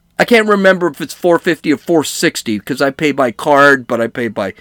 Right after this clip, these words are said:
you get a ten percent dis-, you, ten cent discount if you pay by, I, I don't know ho-, what it was, but I think it was, like, four fifty a gallon.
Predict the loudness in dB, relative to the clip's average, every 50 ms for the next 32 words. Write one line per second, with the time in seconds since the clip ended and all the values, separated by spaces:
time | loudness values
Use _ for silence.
0 | -20 -20 -20 -20 -20 -20 -20 _ _ _ _ _ _ _ _ _ _ _ 0 0
1 | 2 4 4 4 2 0 -2 -2 -2 -2 -2 -4 -8 -6 -2 -2 -2 -2 -4 -4
2 | -2 -2 -2 -2 -4 -8 -8 -8 -8 -8 -8 -6 -6 -6 -4 -2 -2 -2 -2 -2
3 | -2 -2 -2 -2 -2 0 0 0 0 0 -2 -6 -10 -8 -6 -4 -4 -4 -4 -4
4 | -4 -4 -6 -8 -10 -12 _ _ _ _ -14 -2 0 0 2 4 4 4 4 6
5 | 6 4 4 2 -2 -6 -8 -4 0 2 4 4 4 2 2 2 2 0 -4 -4
6 | -2 0 0 0 0 0 -2 -4 -4 -4 -2 -2 -2 -2 -4 -4 0 2 2 2
7 | 2 -2 -4 -2 -4 -4 -4 -2 -4 -4 -4 -4 -6 -8 -12